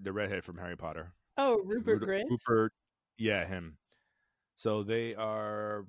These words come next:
Speaker 1: Grint and Ambrose are brother and sister, and she's married to this chef. So the wi-, the wife and husband have a baby. Something happens to the baby,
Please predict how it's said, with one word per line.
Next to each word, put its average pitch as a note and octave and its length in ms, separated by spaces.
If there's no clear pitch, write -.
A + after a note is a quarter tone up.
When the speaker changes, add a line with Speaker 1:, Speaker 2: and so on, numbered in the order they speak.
Speaker 1:
Grint A#2+ 300
and A#2 360
Ambrose A2 400
are G#2 60
brother G#2 260
and G#2+ 120
sister, G2+ 340
and F#2 100
she's G2 220
married F#2 300
to F#2+ 80
this F2 260
chef. F2 540
So A2+ 140
the G2+ 100
wi-, G#2 240
the A2 160
wife A2 240
and A#2 80
husband G2 300
have F#2+ 500
a E2+ 480
baby. F2 640
Something A2 280
happens A2 260
to A2+ 60
the G#2 80
baby, F2 640